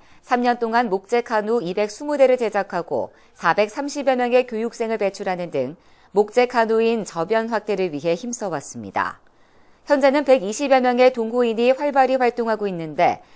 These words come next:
이번 카누 체험도 관내 동호인 클럽에서 직접 운영합니다.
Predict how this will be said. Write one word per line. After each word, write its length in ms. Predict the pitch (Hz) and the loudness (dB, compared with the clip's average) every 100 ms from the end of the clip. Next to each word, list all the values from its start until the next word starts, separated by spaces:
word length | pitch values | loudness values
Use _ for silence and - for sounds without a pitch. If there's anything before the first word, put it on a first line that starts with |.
| - - | -12 -2
이번 340 | 185 208 226 | 2 2 2
카누 340 | - 294 285 | -6 -2 -2
체험도 680 | 277 262 233 208 208 226 139 | 0 2 2 2 4 4 4
관내 480 | - 165 170 196 208 | 0 -4 0 2 2
동호인 440 | 196 202 233 233 226 | -2 -2 0 0 -2
클럽에서 640 | 208 185 160 127 185 220 | -2 0 0 0 -2 -4
직접 460 | 180 - 165 165 | -6 -6 -2 -2
운영합니다. 720 | 185 175 156 139 107 98 95 | -4 -8 -10 -12 -12 -10 -12